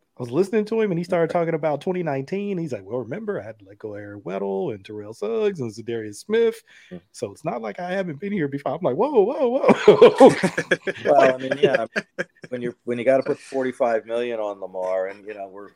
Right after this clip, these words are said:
Speaker 2: we're, the cap is still recovering from the, the covid year, you know, when it, it dropped sixteen million when it should have been going up fifteen million. So yeah, you're,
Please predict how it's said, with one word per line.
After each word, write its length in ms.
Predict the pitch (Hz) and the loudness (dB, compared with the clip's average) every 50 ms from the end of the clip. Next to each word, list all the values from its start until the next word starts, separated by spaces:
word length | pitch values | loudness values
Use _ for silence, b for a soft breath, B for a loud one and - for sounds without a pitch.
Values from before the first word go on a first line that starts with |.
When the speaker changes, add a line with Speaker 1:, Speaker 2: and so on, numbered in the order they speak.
| _ _ _ _ _ - | _ _ _ _ _ -8
Speaker 2:
we're, 160 | 101 104 95 | -6 -6 -4
the 100 | 101 120 | -4 -4
cap 400 | - - 151 135 131 135 - - | -2 2 4 4 4 4 2 0
is 160 | 113 98 - | -6 -6 -6
still 480 | - - _ _ 117 131 135 139 139 127 | -10 -16 _ _ 2 4 4 4 4 4
recovering 640 | 120 117 110 - 120 110 113 107 110 107 107 107 98 | 2 -2 -2 0 0 0 0 -2 -2 -6 -8 -8 -12
from 380 | _ - 107 98 98 95 92 92 | _ -8 -8 -8 -6 -8 -10 -8
the, 300 | 92 90 87 90 87 _ _ _ _ _ _ _ - | -8 -6 -6 -6 -8 _ _ _ _ _ _ _ -12
the 80 | 104 98 | -12 -8
covid 480 | - - 127 143 151 131 107 101 92 | 2 4 4 6 6 4 0 -2 -4
year, 440 | 95 90 90 90 95 104 110 120 113 - | -4 -4 -2 -2 -2 -2 -2 -4 -6 -8
you 140 | 98 104 101 | -6 -6 -6
know, 300 | 101 98 95 95 95 95 | -4 -6 -4 -4 -4 -4
when 240 | 92 98 95 98 95 | -4 -4 -6 -6 -6
it, 140 | 92 - _ | -8 -10 _
it 220 | - 92 98 95 _ | -10 -10 -10 -8 _
dropped 400 | - 101 95 101 104 - _ - | 0 2 2 4 2 0 _ -6
sixteen 560 | - - 131 127 123 - - 123 113 104 95 | -6 0 0 0 0 0 -6 -6 -6 -4 -4
million 380 | 95 95 95 98 98 98 98 95 | -4 -2 -2 -2 -2 -4 -6 -6
when 140 | 95 95 92 | -8 -6 -6
it 100 | 90 - | -6 -8
should 180 | - - 107 95 | -4 -4 -4 -2
have 80 | 95 98 | -2 -4
been 100 | 95 90 | -4 -4
going 260 | 87 85 82 85 92 | -4 -4 -4 0 4
up 180 | 127 139 135 - | 2 2 2 0
fifteen 500 | - 104 90 - _ - 98 87 85 82 | -8 -8 -8 -8 _ -10 -10 -8 -8 -8
million. 340 | 85 85 85 87 92 95 92 | -8 -6 -6 -6 -8 -10 -10
So 320 | - - 104 92 90 - b b b b b b b | -4 2 2 2 2 2 b b b b b b b
yeah, 140 | - 98 104 104 98 - - - | -2 2 4 4 2 0 -6 -8
you're, 260 | - 101 101 98 | -6 -4 -4 -4